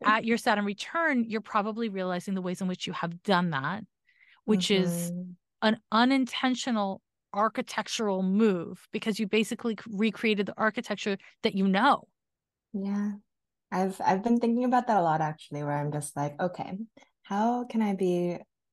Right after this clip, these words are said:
Speaker 2: my fun, fruity little self, but also have a deep, deep ground, like, a very solid ground that I'm being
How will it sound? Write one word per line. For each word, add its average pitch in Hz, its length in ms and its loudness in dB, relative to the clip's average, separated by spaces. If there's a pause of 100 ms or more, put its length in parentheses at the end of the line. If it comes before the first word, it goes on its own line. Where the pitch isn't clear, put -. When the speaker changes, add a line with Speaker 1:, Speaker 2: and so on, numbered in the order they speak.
(120)
Speaker 2:
my 165 160 -4
fun, 185 420 -4
fruity 180 340 -4
little 190 200 -2
self, 156 360 -4 (120)
but 160 140 2
also 156 600 0
have 156 260 -2
a 151 80 -2
deep, 160 360 -4
deep 156 300 -4
ground, 143 560 -2
like, 151 220 -4
a 147 200 -2 (280)
very 165 320 2
solid 151 480 -2
ground 147 340 -4
that 139 80 -2
I'm 139 320 -2
being 139 460 -4